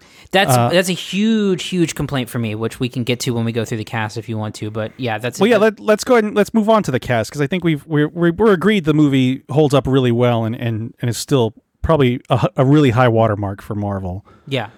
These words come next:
Speaker 2: Uh, for the M C U. So the cast, um, you know, we've got Chris Evans, obviously, um, who I think is really coming into his own in this role here. I think he kind of, re-, I think Avengers, as good as Avengers is, I think it kind of regressed that character quite a bit.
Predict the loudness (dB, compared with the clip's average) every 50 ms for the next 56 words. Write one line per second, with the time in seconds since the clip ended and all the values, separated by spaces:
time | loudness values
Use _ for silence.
0 | _ _ 0 0 0 0 0 -2 -2 -2 -2 -4 -4 -4 -4 -4 -2 0 0 0
1 | 0 -2 -4 -2 -2 0 0 0 -2 -4 -6 -4 0 2 2 2 2 0 -4 -8
2 | -18 -20 _ _ _ _ -2 0 2 4 4 2 2 2 2 2 2 2 0 0
3 | 2 2 2 2 4 2 2 2 2 2 2 2 2 0 -2 -2 -2 -2 0 -2
4 | -2 -4 _ _ _ _ _ _ _ _ -4 -2 0 0 0 -2 -2 0 2 2
5 | 2 2 0 0 0 -2 -6 _ 0 2 2 2 2 -2 -6 -2 0 2 2 4
6 | 4 4 4 4 4 4 2 4 4 2 4 4 4 4 4 4 2 2 0 0
7 | -2 0 0 2 2 2 2 0 0 0 0 0 2 2 0 0 0 -2 -6 -6
8 | -4 -2 0 0 0 2 0 0 -2 -2 _ _ -20 -8 -2 -2 0 2 2 0
9 | 0 -2 -6 -12 _ _ -2 0 2 2 2 2 2 2 4 4 4 4 4 2
10 | 0 -4 -6 -10 _ _ _ _ _ _ _ -2 0 4 4 4 6 4 4 2
11 | 2 2 2 2 4 2 2 2 2 2 2 2 2 0 -2 0 0 0 0 0
12 | -4 -4 -2 0 0 2 2 0 0 -2 -2 -2 -2 0 0 2 2 2 0 -2
13 | -2 -2 0 -2 0 0 0 2 2 2 0 0 -2 -2 -2 -2 -2 0 0 0
14 | 2 2 2 0 0 -2 -8